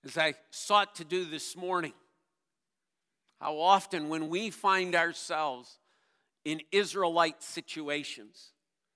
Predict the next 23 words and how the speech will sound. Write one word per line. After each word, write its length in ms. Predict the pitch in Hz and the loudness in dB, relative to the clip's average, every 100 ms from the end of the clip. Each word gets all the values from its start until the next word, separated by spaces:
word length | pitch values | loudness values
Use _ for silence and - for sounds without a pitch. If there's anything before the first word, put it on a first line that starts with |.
| _ _ | _ _
we 220 | 139 160 | -4 2
act 260 | 160 165 - | 4 2 -2
like 280 | 147 135 156 | -6 -4 -8
Israelites. 500 | 139 120 98 - _ _ _ _ _ _ _ _ _ _ _ _ _ _ _ _ _ _ _ - | -12 -14 -20 -20 _ _ _ _ _ _ _ _ _ _ _ _ _ _ _ _ _ _ _ 0
Even 340 | 247 269 262 | 2 4 4
though 200 | 233 233 | 6 6
we 180 | 226 208 | 6 0
have 380 | 190 262 277 269 | 4 6 6 6
this 240 | 285 - | 2 2
word, 260 | 247 220 151 _ _ _ _ _ _ _ _ _ _ _ _ _ | -2 -2 -2 _ _ _ _ _ _ _ _ _ _ _ _ _
we 200 | - 233 | -2 2
act 280 | 233 233 - - _ | 4 2 0 -20 _
so 800 | - - - - - 302 302 285 | -12 -6 -6 -4 0 2 4 2
similar 840 | - - - 302 262 262 233 180 - _ - | 0 -4 -4 -4 0 2 0 -2 -6 _ -8
to 100 | 240 | -4
these 360 | 214 233 202 - | 0 0 -2 -6
people. 400 | - 180 - 110 - - - | -6 -8 -8 -20 -20 -20 4
Our 140 | 214 233 | 8 8
grumbling, 680 | 160 240 285 269 226 196 | 6 8 8 10 4 4
our 160 | 190 202 | 6 6
complaining, 800 | - 208 - 247 277 262 233 185 | 4 -10 -4 4 4 6 4 4
our 160 | 175 175 | 4 2
quarreling. 880 | - - 254 269 277 247 208 156 | -2 -4 6 10 10 8 4 -4